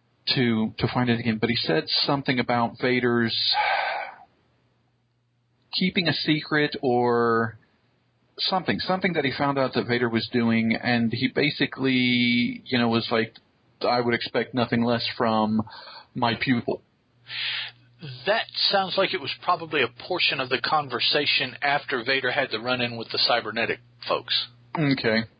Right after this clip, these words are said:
Speaker 2: That setting of the status quo kind
Speaker 1: Mm-hmm.
Speaker 2: of conversation they had going right after that.
Speaker 1: Mm-hmm.
Speaker 2: Yeah, that,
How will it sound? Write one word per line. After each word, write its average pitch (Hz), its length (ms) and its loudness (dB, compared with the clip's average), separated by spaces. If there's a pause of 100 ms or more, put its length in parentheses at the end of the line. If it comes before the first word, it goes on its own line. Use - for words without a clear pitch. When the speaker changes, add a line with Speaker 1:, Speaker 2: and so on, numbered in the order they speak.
(400)
Speaker 2:
That 123 220 0 (420)
setting 151 420 0
of 123 140 -2
the 107 80 -4 (160)
status 135 340 0 (200)
quo 135 440 -2
kind 151 260 2
Speaker 1:
Mm-hmm. 147 120 -2
Speaker 2:
of 147 60 0
conversation 127 560 -2
they 123 120 -2
had 127 260 0
going 127 260 -6
right 127 160 -2
after 123 260 -2
that. 127 280 0 (180)
Speaker 1:
Mm-hmm. 127 280 2 (540)
Speaker 2:
Yeah, 104 160 2
that, 123 80 -2